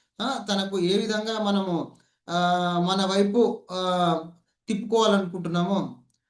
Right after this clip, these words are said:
ఏ విధంగా అతన్ని ఒప్పియాలనుకుంటున్నామో అప్పుడు మనము చెప్పాలనుకున్నది అప్పుడు చెప్పాలి. చాలా మంది ఏం చెప్తుంటారు, డైరెక్ట్ వెళ్ళి డైరెక్ట్ చెప్పేస్తుంటాము. అలా చెప్పడం ద్వారా ఏంటంటే పెద్దగా ప్రయోజనం ఉండదండి. ఎప్పుడైతే మనం ర్యాపో చేసి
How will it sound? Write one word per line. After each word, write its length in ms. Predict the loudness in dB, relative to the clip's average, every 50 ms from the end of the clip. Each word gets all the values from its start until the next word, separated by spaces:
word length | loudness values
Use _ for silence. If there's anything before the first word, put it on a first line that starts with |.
| _ _ 2
ఏ 160 | 4 4 4
విధంగా 320 | 4 4 2 2 2 2
అతన్ని 220 | 0 0 0 0 0
ఒప్పియాలనుకుంటున్నామో 1160 | 0 -2 -2 0 4 6 6 6 6 4 2 0 -2 -6 -10 -10 -8 -4 -2 -2 -2 -2 -4 -10 -16 _ _ _ _ _ _ -2 -2
అప్పుడు 380 | 0 0 -2 -2 -2 -2 0
మనము 520 | 2 2 2 2 2 0 0 -2 -4 -6 -4 0 0
చెప్పాలనుకున్నది 1000 | 0 0 0 0 2 2 4 4 4 2 2 2 2 2 2 2 2 0 -2 -6 -10 _ _ _ -10 -8
అప్పుడు 280 | -8 -4 -4 -4 -2
చెప్పాలి. 500 | -2 -2 -4 -2 -2 -2 -2 -2 -4 -8 -12 -16 -18 _ _ _ _ _ _ _ _ _ _ _ _ _ _ _ -4 -2
చాలా 180 | 0 0 2
మంది 260 | 2 2 0 0 0 0
ఏం 140 | 0 0
చెప్తుంటారు, 420 | -2 -2 0 0 2 2 2 0 0
డైరెక్ట్ 500 | 0 2 2 4 4 2 2 0 -2 -4
వెళ్ళి 180 | -2 -2 -2
డైరెక్ట్ 360 | -2 0 4 4 4 4 2 0
చెప్పేస్తుంటాము. 880 | 0 0 0 2 2 0 0 0 -4 -4 -4 -4 -4 -4 -6 -8 -8 -6 -2
అలా 320 | 0 2 2 2 2 0 0
చెప్పడం 340 | -2 -2 0 0 0 0 0
ద్వారా 240 | 0 0 0 0 0
ఏంటంటే 600 | 0 -2 -2 -4 -4 -2 -2 -4 -4 -4 -8 -12 -18 -20 _ _ -6
పెద్దగా 380 | -4 -2 2 4 4 4 4
ప్రయోజనం 540 | 2 2 2 2 2 2 2 -2 -4 -4 -2
ఉండదండి. 560 | -2 -2 -2 -2 -4 -6 -8 -8 -10 -12 -14 -18 -20 _ _ _ _ -4 -4
ఎప్పుడైతే 500 | -2 -2 -2 0 2 4 4 4 4 2
మనం 300 | 0 0 0 0 -2 -2
ర్యాపో 540 | -2 0 0 2 0 0 2 4 4 4
చేసి 500 | 4 4 2 -2 -2 -2 -4 -4 -4 -4